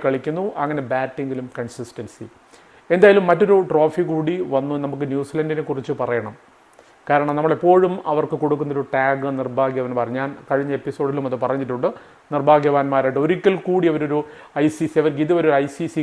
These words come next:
കിരീടം പോലുമില്ല, വൺ ഡേ കിരീടമില്ല, ടി ട്വൻ്റി ഇല്ല, ടെസ്റ്റ് ചാമ്പ്യൻഷിപ്പ് ഇല്ല, ഒന്നുമില്ലാതെ വീണ്ടും അവർ പുറത്താവുമ്പോൾ രചിൻ രവീന്ദ്രയെ പോലുള്ള, വിൽ യങ്ങിനെ പോലെയുള്ള നല്ല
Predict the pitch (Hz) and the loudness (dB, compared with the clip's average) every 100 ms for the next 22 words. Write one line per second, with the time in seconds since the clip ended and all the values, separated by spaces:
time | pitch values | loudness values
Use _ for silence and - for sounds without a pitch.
0 | 131 151 160 151 139 127 120 104 - _ | -4 -2 -2 0 0 0 -2 -8 -14 _
1 | _ _ _ _ 143 147 156 139 143 135 | _ _ _ _ 2 6 6 6 2 2
2 | 131 127 127 120 147 147 160 139 139 123 | 2 2 2 2 -2 0 -2 -2 -2 -2
3 | 123 123 120 117 143 - 175 160 156 - | -2 -2 -2 -2 -4 0 0 2 -2 -6
4 | 135 131 147 190 196 156 147 139 180 - | -4 -2 -2 -2 -2 0 2 2 0 -4
5 | - - - 160 180 190 196 151 151 - | -16 -20 2 4 4 2 0 0 0 0
6 | 139 135 147 135 127 127 170 190 - - | -2 0 2 2 2 2 2 0 -10 -6
7 | 147 139 190 160 147 143 160 151 147 147 | -4 0 -2 0 0 0 -2 0 0 -2
8 | - 135 131 127 120 165 170 143 147 156 | -4 -2 0 -2 0 0 2 0 0 0
9 | 151 147 135 127 123 127 120 117 151 170 | 0 0 -2 -2 -2 -4 -6 -8 -8 -6
10 | 175 | -4